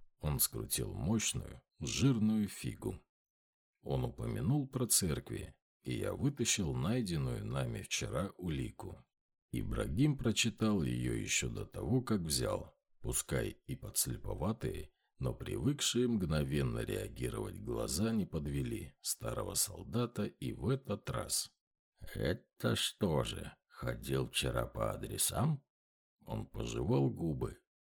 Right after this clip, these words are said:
Я решил, что просто кивнуть будет хорошим ответом. Старик не спешил расспрашивать, хотя его явно терзало самое обыкновенное любопытство.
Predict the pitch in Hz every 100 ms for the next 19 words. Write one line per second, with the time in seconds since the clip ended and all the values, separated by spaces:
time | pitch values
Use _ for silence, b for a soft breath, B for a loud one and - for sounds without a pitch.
0 | _ - 107 104 98 107 - 135 143 131
1 | - 113 - 131 147 - 117 107 113 101
2 | 107 104 78 67 76 62 - - - -
3 | 123 - - - 131 120 - 69 - -
4 | _ _ _ _ _ - - 117 113 117
5 | 131 110 107 - 101 - - - - -
6 | - - 104 135 - 113 - _ _ _
7 | _ - 64 60 50 50 50 95 117 131
8 | 127 110 113 98 85 92 92 87 - -
9 | 95 113 117 113 104 - - - 131 57
10 | 55 71 69 62 57 60 60 55 - -
11 | - - 85 -